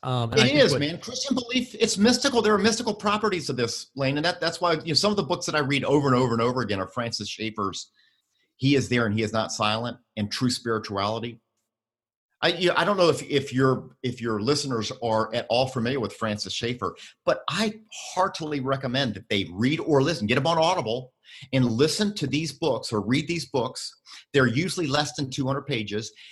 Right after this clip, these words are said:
Speaker 2: They pack a punch, but they remind us that, look, the nature of ultimate reality is this. There are two strands. There are, there's the natural material realm that we operate in,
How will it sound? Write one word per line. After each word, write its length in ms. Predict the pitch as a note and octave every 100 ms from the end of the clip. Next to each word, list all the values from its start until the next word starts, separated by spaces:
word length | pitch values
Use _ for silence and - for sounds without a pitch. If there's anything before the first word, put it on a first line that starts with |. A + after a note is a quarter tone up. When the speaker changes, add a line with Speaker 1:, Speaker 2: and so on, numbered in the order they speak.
| -
Speaker 2:
They 180 | - B2+
pack 260 | C3 D3+ F3+
a 60 | G#3+ -
punch, 640 | - G#3+ E3 D#3 - - _ _ - - _
but 320 | B2+ A#2 D#3 - B2+
they 180 | D3
remind 680 | C3 C3 B2+ C3 E3+ A3+ G#3+
us 340 | A#2 A2 -
that, 240 | - A#2+ - F#3
look, 340 | G3+ C#3 - _ _ _ _ _ _ _ _ _ _ _ _
the 120 | B2
nature 360 | C#3+ E3 G#3+ A3
of 80 | E3+
ultimate 380 | D#3 D#3 D3+ C3
reality 460 | C3 B2 A#2+ A2
is 120 | G#2
this. 220 | G2 F2 -
There 140 | G#2+
are 80 | G2+
two 200 | - F3
strands. 640 | - - B2+ C2 - - - -
There 160 | A2
are, 140 | - D#2+ B2
there's 260 | G#2+ G#2+ -
the 120 | G2
natural 420 | F#2+ C3 F3 F#3+
material 540 | D3+ - C#3 C3+ D#3+ D#3
realm 340 | D#3 E3+ G3+ G#2+
that 140 | F#2
we 120 | G2
operate 400 | F#2 A2+ D3+ D3
in, 240 | D3+ F3+